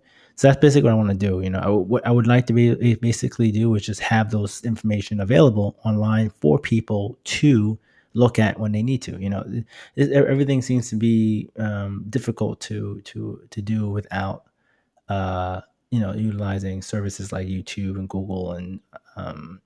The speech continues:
other parts of social media. And, you know, I mean, they, I mean, even my accounts, uh, that aren't on, on, you know, online, you know, for example, like, uh, using, like, uh, Evernote, I, to keep track of all the, um,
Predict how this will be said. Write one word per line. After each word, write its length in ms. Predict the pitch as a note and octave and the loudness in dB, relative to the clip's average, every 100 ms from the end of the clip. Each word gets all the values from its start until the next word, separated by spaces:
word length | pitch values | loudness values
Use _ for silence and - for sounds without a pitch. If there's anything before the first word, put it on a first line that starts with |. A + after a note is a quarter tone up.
| _ | _
other 180 | A2+ G#2 | -4 -4
parts 280 | - G2 G2+ | -4 -6 -6
of 60 | |
social 300 | - G2+ - | -8 -10 -8
media. 400 | G2 F#2+ F#2 F#2 | -8 -6 -6 -6
And, 160 | E2 G2 | -8 -6
you 60 | |
know, 60 | A2 - | -4 0
I 60 | |
mean, 520 | C3 B2+ A#2+ G2 - - | 2 2 0 -6 -16 -4
they, 260 | C3+ - - | -2 -2 -2
I 60 | |
mean, 200 | B2 A#2 | -2 0
even 360 | B2+ C3 B2+ A2 | 2 2 4 2
my 420 | G#2 G2 G2 G2+ - _ _ _ _ _ | 2 0 -2 -6 -12 _ _ _ _ _
accounts, 720 | - - A2+ G2+ - - - - | -4 0 0 0 -8 -14 -14 -12
uh, 480 | A#2 A2 G#2 G#2 G2+ | -8 -6 -6 -6 -6
that 240 | G#2 G#2 G2+ | -4 -4 -4
aren't 440 | G#2 G2 G2 - - | -6 -6 -8 -10 -10
on, 360 | A2 G#2 G#2 - | -8 -6 -10 -10
on, 360 | G#2 G2+ G2 - | -8 -8 -10 -8
you 120 | A2 | -8
know, 240 | G#2 G2 - | -6 -8 -8
online, 580 | G#2+ G2+ G2+ G2 F#2+ F#2+ _ | -8 -6 -6 -4 -6 -10 _
you 80 | - | -14
know, 140 | G2+ G2+ | -12 -12
for 200 | - G2 | -8 -6
example, 420 | F#2+ G2+ F#2 G2 | -4 -4 -4 -4
like, 300 | F#2+ F#2+ - | -4 -6 -6
uh, 160 | G#2 | -8
using, 500 | G2+ G#2 G2 G2+ G2+ A#2+ | -6 -6 -6 -8 -8 -12
like, 280 | A2 G#2 G2+ | -10 -10 -8
uh, 160 | G2+ G2 | -8 -4
Evernote, 520 | A3 G#3 F#3+ F#3+ A3+ _ _ _ _ _ _ _ | -2 0 -2 -4 -8 _ _ _ _ _ _ _
I, 240 | F#2 F#2 G#2+ B2+ | -8 -6 -8 -8
to 100 | A2 | -6
keep 240 | - A2 | -4 -4
track 280 | - G#2 G2+ | -4 -6 -6
of 100 | G2+ | -6
all 280 | G#2+ G#2 G2+ | -4 -4 -4
the, 260 | G2+ F#2+ | -6 -6
um, 400 | F2+ F2+ F2+ G2 | -6 -6 -8 -12